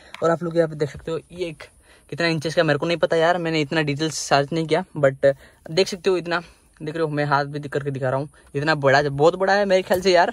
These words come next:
मज़ा आ जाएगा इसमें तो। तो music भी आपको सुनाऊंगा अभी थोड़ी देर में, पहले देख लो ये वाला, ये इधर controls हैं, वॉल्यूम अप डाउन और ये सब दिया गया है, बहुत सारे controls। Right side में tune है and नीचे की तरफ एसी का controls हैं सब।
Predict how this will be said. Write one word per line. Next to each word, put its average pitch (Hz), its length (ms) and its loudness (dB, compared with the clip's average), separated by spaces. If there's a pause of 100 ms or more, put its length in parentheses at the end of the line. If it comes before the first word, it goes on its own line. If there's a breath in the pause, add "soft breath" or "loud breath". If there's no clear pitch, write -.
(160 loud breath)
मज़ा 160 280 4
आ 190 40 2
जाएगा 196 240 -2
इसमें 160 240 -4
तो। 190 120 -8 (460 soft breath)
तो 151 280 2
music 165 360 0
भी 247 80 6
आपको 240 180 2
सुनाऊंगा 226 340 4
अभी 208 120 2
थोड़ी 185 200 2
देर 175 160 6
में, 180 140 -4 (220)
पहले 143 320 0
देख 160 240 -2
लो 175 120 0
ये 160 120 -2
वाला, 156 220 -4 (720)
ये 147 180 -2
इधर 147 140 -6
controls 156 520 -6
हैं, 196 120 -2 (300 loud breath)
वॉल्यूम 151 340 -2
अप 160 140 2
डाउन 165 380 -2 (340 soft breath)
और 139 120 0
ये 147 100 0
सब 147 260 -6
दिया 139 180 4
गया 139 180 2
है, 147 80 4
बहुत 139 200 -4
सारे 139 180 -2
controls। 135 600 -6 (220)
Right 139 180 2
side 143 140 -2
में 143 100 -2
tune 143 300 -2
है 156 220 -4
and - 340 -12
नीचे 147 320 -4
की 165 80 -8
तरफ 165 240 -2
एसी 156 340 -4
का 202 120 2
controls 180 420 -2
हैं 175 100 -2
सब। 180 200 -6